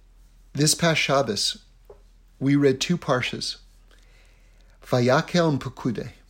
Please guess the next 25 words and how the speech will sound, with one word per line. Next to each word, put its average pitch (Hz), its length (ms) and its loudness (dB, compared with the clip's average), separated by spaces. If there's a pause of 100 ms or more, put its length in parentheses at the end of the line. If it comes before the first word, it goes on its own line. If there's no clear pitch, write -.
(1000)
Vayakel 170 640 2
means 139 260 0
to - 100 -2
gather 123 360 0
together, 107 500 -4 (800)
right? 135 360 -4 (1160)
Pekudei 175 680 0
means 135 340 0
to - 100 -8
count. - 460 -10 (1600)
Now 143 120 -2
think 233 240 -2
about 151 260 2
that 104 200 -4
for 113 160 -6
a 107 60 -2
moment, 107 380 -2
because 123 320 -2
they're 123 100 -4
contradictions. - 840 -8 (1500)
And 131 120 2
they're 131 180 6
often 147 300 2
read 110 180 0
together, - 340 -10